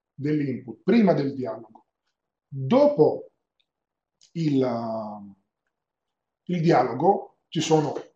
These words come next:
altre domande per la comprensione, scritte, orali, eh, con varie tipologie, e una caratteristica di progetto nuovo, nuovissimo, uno, due,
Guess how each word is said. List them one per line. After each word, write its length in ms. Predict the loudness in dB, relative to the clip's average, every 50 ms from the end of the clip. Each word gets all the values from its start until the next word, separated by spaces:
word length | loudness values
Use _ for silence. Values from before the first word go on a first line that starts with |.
| _ _
altre 420 | 4 6 6 6 6 2 0 0
domande 520 | 2 2 2 2 0 -2 -2 -6 -8 -14
per 140 | -6 -6 -4
la 100 | -4 -4
comprensione, 920 | -6 -10 -14 -14 -14 -12 -8 -4 0 0 2 2 2 0 0 -2 -8 -12 _ _
scritte, 800 | -14 -12 -4 0 0 0 0 4 6 8 8 8 6 2 -8 _ _ _ _ _ -6
orali, 640 | -2 2 4 4 4 4 2 2 0 -2 -2 -4
eh, 120 | -8 -14 _ -10 -10 -10 -10 -10 -12 -12 -14 -14 -14 -16 -16 -18 -20 -16
con 160 | _ -8 -2 0
varie 220 | 0 0 0 -2
tipologie, 720 | -6 -6 -4 -2 -2 -2 -2 -4 -4 -6 -8 -12 -14 _ _ _ _ _ _ _
e 240 | _ 2 2 2 2 2
una 380 | 4 4 6 6 6 6 6 4
caratteristica 1160 | 6 4 6 6 6 4 4 4 6 6 6 6 4 2 -4 -8 -8 -6 -8 -8 -8 -10 _
di 420 | _ -8 -6 -4 -4 -4 -6 -8 -12 _ _ _ _ _ _ _ _ _ _
progetto 600 | _ -4 -4 -2 -2 -2 -2 -4 -2 0 0 0
nuovo, 480 | 0 0 0 0 0 0 -2 -2 -4 -6
nuovissimo, 760 | -6 -6 -4 -4 -4 -4 -4 -6 -8 -10 -12 -14 -16 -18 _ _ _ _ _ _ _
uno, 520 | _ -2 0 0 0 -2 -2 -6 -10 -12 _ _ _ _ _
due, 600 | -8 -4 -4 -2 -2 -2 -4 -6 -8 -10 _